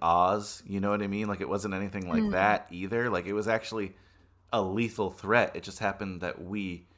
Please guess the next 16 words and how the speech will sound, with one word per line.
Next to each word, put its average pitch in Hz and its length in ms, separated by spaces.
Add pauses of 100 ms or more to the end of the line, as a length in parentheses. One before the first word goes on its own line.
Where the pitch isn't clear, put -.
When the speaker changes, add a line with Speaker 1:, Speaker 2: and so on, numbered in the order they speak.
(280)
Speaker 1:
created 107 520
it. 80 200
And 113 340 (100)
we 135 140
could 170 180
see 156 200
it 117 80
Speaker 2:
Yes. - 100 (680)
Speaker 1:
as 113 180
an 110 80
allegory 110 460
then 107 280
and 87 220
now 92 540
of, 85 240
like, 82 460